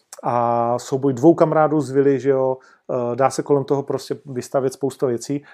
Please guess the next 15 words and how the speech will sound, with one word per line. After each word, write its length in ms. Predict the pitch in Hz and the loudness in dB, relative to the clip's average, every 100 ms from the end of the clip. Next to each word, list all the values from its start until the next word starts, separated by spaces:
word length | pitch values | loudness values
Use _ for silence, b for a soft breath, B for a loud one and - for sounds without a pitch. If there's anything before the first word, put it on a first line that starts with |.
| B | B
Takže 220 | 147 131 | 2 2
pro, 280 | - 160 175 | 6 8 8
pro 200 | 175 196 | 8 6
nás 360 | 202 170 190 - | 6 4 0 0
je 160 | 151 143 | 2 6
to 220 | 151 147 | 6 6
pro 180 | 147 135 | 4 4
hlavní 300 | 156 165 165 | 4 2 2
kartu 420 | 151 131 160 156 B - | 2 2 -2 -2 B -4
ten 180 | 151 - | -4 -2
úplně 320 | 214 160 180 | -2 2 2
fantastický 600 | 170 165 151 - 165 - | 2 -2 -2 -4 -8 -6
otvírák, 580 | 131 117 139 147 160 180 b b | -6 -4 0 2 0 -4 b b
protože 500 | - 127 139 151 151 | -6 -2 2 4 4
veškerá, 960 | 151 123 139 - - 151 147 143 143 | 2 0 -2 -2 0 4 4 2 -2